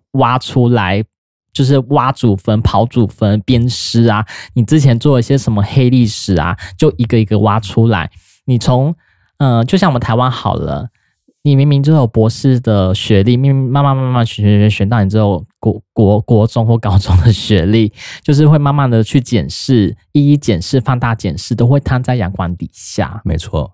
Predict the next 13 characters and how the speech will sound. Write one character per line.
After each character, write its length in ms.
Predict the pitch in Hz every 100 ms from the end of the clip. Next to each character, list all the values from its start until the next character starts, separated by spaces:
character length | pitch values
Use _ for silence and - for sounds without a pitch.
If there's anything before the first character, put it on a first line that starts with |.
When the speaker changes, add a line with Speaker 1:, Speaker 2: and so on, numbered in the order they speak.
| _
Speaker 1:
对。 200 | - 92 98 _
Speaker 2:
后 240 | - -
面 340 | 151 151 139 123
警 200 | - 101
署 280 | 87 - 92
本 100 | 95
来 80 | 90
要 100 | 101
退 220 | 113 107
选 240 | - 85
的， 160 | 73 73
可 140 | 92
是 420 | 87 - 113 104